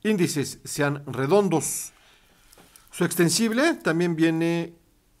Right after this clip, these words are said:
grabado con Seiko, esta parte del broche. ¿Sí? También es de acero inoxidable tres dieciséis L. Me gusta mucho que en esta parte del, ah, casco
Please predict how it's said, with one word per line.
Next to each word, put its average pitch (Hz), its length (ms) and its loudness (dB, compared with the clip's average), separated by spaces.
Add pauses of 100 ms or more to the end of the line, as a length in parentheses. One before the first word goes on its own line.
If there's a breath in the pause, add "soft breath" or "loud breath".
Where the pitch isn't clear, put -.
(140)
grabado 131 520 -2
con 117 320 -8
Seiko, 165 640 -4
esta 123 200 -12
parte 117 280 -8
del 104 140 -10
broche. 127 460 -8 (1700)
¿Sí? 214 300 -14 (600 soft breath)
También 147 300 2
es 156 160 2
de 127 60 0
acero 143 440 -2
inoxidable 127 600 -4
tres 131 320 -4
dieciséis 110 560 -10
L. 170 420 -4 (840 loud breath)
Me 160 80 -2
gusta 202 240 4
mucho 196 320 4
que 156 340 2
en 151 100 0
esta 165 280 -2
parte 160 280 0
del, 123 340 -2
ah, 113 420 -6
casco 156 560 -2